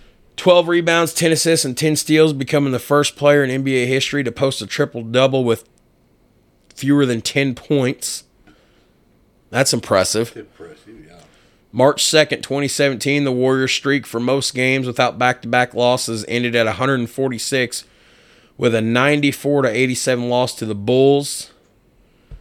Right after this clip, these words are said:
Speaker 1: Uh, they got home court advantage in the playoffs, first seed. Uh, they were the first team in N B A history in twenty sixteen and twenty seventeen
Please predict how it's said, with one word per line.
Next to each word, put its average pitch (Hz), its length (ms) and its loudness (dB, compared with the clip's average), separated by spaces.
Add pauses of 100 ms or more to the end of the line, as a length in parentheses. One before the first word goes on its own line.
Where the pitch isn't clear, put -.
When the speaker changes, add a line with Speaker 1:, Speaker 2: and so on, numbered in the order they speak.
(420)
Speaker 1:
Uh, 120 460 2 (320)
they 120 100 2
got 117 160 2
home 135 220 0
court 139 200 2
advantage 127 380 0
in 113 80 -4
the 101 80 -6
playoffs, 156 720 4
first 117 420 -2
seed. 165 600 2 (760)
Uh, 117 640 4 (340)
they 131 140 4
were 127 80 2
the 127 60 2
first 143 440 2
team 147 360 2
in 127 80 -4
N 139 160 0
B 139 120 0
A 131 140 2
history 135 520 -2
in 117 200 -6
twenty 120 280 -4
sixteen 120 440 -4
and 113 100 -4
twenty 120 220 -2
seventeen 117 720 -2